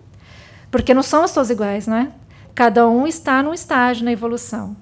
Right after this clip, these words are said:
Deus reconhece, Deus tão misericordioso, reconhece essa diversidade que temos em nós, convocando cada um a seu tempo para as ate-, as tarefas adequadas ao momento.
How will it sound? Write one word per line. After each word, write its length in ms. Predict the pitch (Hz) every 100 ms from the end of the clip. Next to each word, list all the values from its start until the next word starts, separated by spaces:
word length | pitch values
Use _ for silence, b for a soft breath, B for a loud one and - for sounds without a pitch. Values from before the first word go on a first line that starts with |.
| - - b b b b
Deus 440 | 214 196 320 427 427
reconhece, 680 | 359 339 277 240 226 208
Deus 260 | 226 247 247
tão 280 | - 302 339
misericordioso, 1040 | 339 262 262 240 196 226 254 285 214 196 208 b b b
reconhece 800 | b 320 330 294 294 339 403 -
essa 160 | 311 262
diversidade 720 | 233 247 254 220 226 214 208
que 80 | -
temos 320 | 226 220 208
em 60 | 220
nós, 520 | 214 208 - - - - b b b b
convocando 1000 | - 330 330 370 - 311 262 240 214 202 -
cada 440 | 339 381 359 320
um 180 | 285 277
a 60 |
seu 200 | 262 240
tempo 720 | 220 240 240 302 311 339 349 - -
para 240 | - 285 285
as 80 |
ate-, 300 | 294 294 285
as 220 | 269 247 247
tarefas 480 | 254 247 320 320 262
adequadas 880 | 233 240 262 254 277 285 320 - - -
ao 140 | 247
momento. 640 | 262 311 269 233 220 -